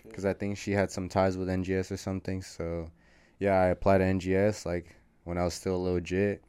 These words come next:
Speaker 2: like, sixth grade, I think.
Speaker 1: <laughs> Yeah.
Speaker 2: Sixth grade. And so ever since the sixth grade, like, we would have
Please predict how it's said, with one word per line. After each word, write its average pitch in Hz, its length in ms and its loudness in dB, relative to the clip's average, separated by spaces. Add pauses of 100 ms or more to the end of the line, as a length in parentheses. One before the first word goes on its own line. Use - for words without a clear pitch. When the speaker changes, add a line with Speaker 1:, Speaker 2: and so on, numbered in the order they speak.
(340)
Speaker 2:
like, 87 220 -4
sixth - 320 -4
grade, 101 220 8
I 107 100 8
think. 110 480 2
Speaker 1:
<laughs> - 60 -20
Yeah. 123 500 -10
Speaker 2:
Sixth - 340 -2
grade. 107 520 2
And 92 140 -10
so 90 260 -2
ever 98 220 2
since 101 260 -4
the 92 60 -4
sixth - 320 -2
grade, 95 380 2
like, 85 320 -8 (260)
we 95 100 0
would 92 100 4
have 92 340 2